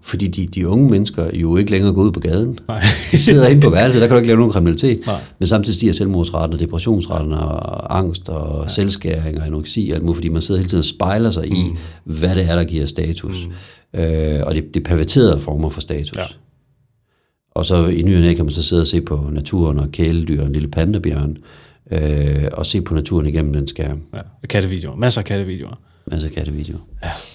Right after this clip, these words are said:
Speaker 2: Det er, det er fandme sindssygt. Jeg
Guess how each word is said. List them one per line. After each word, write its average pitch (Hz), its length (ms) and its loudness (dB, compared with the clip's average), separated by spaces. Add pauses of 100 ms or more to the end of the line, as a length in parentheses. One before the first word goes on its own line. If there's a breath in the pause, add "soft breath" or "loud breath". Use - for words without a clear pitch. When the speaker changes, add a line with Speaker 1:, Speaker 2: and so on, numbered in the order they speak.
(480 loud breath)
Speaker 2:
Det 104 200 6
er, 90 400 0
det 104 100 0
er 104 40 2
fandme 104 260 2
sindssygt. - 480 -2 (1040 loud breath)
Jeg 147 200 2